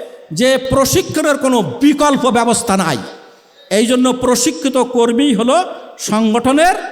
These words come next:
মূল শক্তি, প্রকৃত শক্তি। বাংলাদেশ আহলে হাদিস যুব সংঘ বা আমাদের আর যে সমস্ত সংগঠন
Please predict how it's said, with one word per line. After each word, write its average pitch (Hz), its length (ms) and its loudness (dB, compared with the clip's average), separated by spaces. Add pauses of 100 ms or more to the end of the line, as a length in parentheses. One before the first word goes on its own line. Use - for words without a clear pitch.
(320)
মূল 285 420 4
শক্তি, 254 460 -2
প্রকৃত 226 420 -2
শক্তি। 185 560 -4 (540)
বাংলাদেশ 226 480 -2
আহলে 220 180 0
হাদিস 208 200 0
যুব 233 260 0
সংঘ 220 420 -2 (380)
বা 208 300 -2 (440)
আমাদের 214 340 -2 (100)
আর 208 220 -2 (380)
যে 214 120 -4
সমস্ত 254 320 -4
সংগঠন 214 580 -4